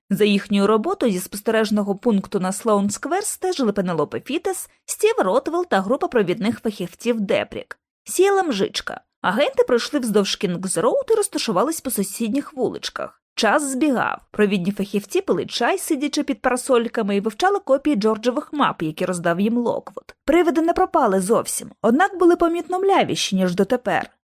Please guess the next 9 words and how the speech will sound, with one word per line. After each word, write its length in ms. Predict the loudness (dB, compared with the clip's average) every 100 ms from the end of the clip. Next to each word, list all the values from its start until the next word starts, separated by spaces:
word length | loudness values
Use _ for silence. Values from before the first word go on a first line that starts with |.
| -2
Дехто 440 | 2 2 2 0
з 60 | 2
гостей, 360 | 0 0 0
кого 240 | 2 2 0
тут 160 | 0
бачили 360 | 0 0 0 2
раніше, 540 | 2 0 -4 -6 -6
просто 380 | -2 -2 2 0
зник. 440 | 2 -2 -4 -10